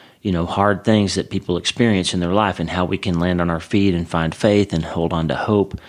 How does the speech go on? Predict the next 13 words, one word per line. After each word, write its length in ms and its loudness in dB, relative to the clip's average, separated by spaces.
no 80 0
matter 240 2
what's 220 -2
going 260 0
on. 260 2
That, 380 -2
um, 460 -6
you 400 -20
know, 40 -2
if 100 -2
I'd 140 0
sat 240 0
down 380 2